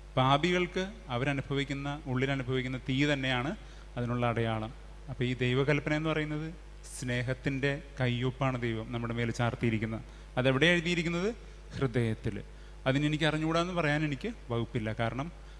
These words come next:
നമ്മൾക്ക് സകല ജ്ഞാനവും സകല സ്നേഹവും നമ്മുടെ ഹൃദയത്തിലേക്ക് ചൊരിഞ്ഞവൻ ക്രിസ്തു നമ്മളുടെ കൂടെയുണ്ട്. അത് നമ്മളുടെ, ആ, കുറേ പാഠങ്ങൾ പകർന്നെന്ന് മാത്രമല്ല, നമ്മളത് അനുഷ്ഠിക്കാൻ വേണ്ടിയിട്ട് അവൻ്റെ, അവനെപ്പോലെ ആയിത്തീരാൻ വേണ്ടി സകല കൃപാവരവും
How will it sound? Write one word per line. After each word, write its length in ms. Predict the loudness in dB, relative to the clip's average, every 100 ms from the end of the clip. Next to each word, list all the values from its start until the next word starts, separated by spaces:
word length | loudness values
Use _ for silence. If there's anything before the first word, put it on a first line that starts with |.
| -12 -4
നമ്മൾക്ക് 280 | -2 -2 -4
സകല 200 | -2 2 2
ജ്ഞാനവും 440 | 4 4 4 2 -2 -10 -16 -18 -14 -2
സകല 240 | 0 2 2 4
സ്നേഹവും 460 | 6 8 8 6 0 -4
നമ്മുടെ 220 | 0 2 2
ഹൃദയത്തിലേക്ക് 540 | 2 2 2 0 0 0
ചൊരിഞ്ഞവൻ 440 | 0 0 0 0 -2 -10 -16 -8
ക്രിസ്തു 300 | -6 -2 0 0 0 -12 -16 -6
നമ്മളുടെ 280 | 0 4 6
കൂടെയുണ്ട്. 360 | 6 4 4 0 0 -8 -14 -6
അത് 80 | -2
നമ്മളുടെ, 280 | 0 4 2 2 -10 -16 -16 -16 -16 -16 -16 -16 -2
ആ, 80 | 2 4
കുറേ 160 | 6 6 6
പാഠങ്ങൾ 320 | 4 4 2 2
പകർന്നെന്ന് 340 | 2 0 0 0
മാത്രമല്ല, 400 | 2 2 2 2 0 -4 -16 -18 -18 -4 0
നമ്മളത് 280 | 4 4 4
അനുഷ്ഠിക്കാൻ 420 | 2 2 2 2
വേണ്ടിയിട്ട് 300 | 2 2 2 0
അവൻ്റെ, 220 | 2 0 2
അവനെപ്പോലെ 380 | 4 6 6 6 4
ആയിത്തീരാൻ 340 | 4 0 0
വേണ്ടി 180 | 0 -2 0
സകല 180 | 0 2
കൃപാവരവും 540 | 4 6 8 8 6